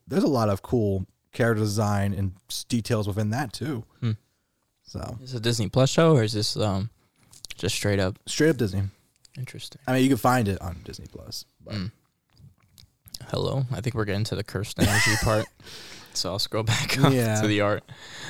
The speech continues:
Speaker 2: <laughs> But yeah, that's cool. I like the designs. I think they're interesting. Has, like, a, a, like, a slight morbid tone to them.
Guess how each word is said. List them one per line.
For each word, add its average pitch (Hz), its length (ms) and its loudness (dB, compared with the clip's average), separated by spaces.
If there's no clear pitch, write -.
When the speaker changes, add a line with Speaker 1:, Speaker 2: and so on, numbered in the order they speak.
Speaker 2:
<laughs> 123 140 4
But 113 140 -2
yeah, 113 120 2
that's 139 220 0
cool. 143 200 0
I 113 120 2
like 131 200 4
the 87 140 -4
designs. 92 460 -4
I 101 40 -4
think 107 200 -6
they're 101 120 -6
interesting. 98 540 -8
Has, 110 160 -4
like, 101 100 -6
a, 92 400 -6
a, - 60 -10
like, 87 140 -4
a 104 40 -2
slight 110 340 0
morbid 95 520 -6
tone 95 260 -4
to 90 140 -8
them. 95 260 -8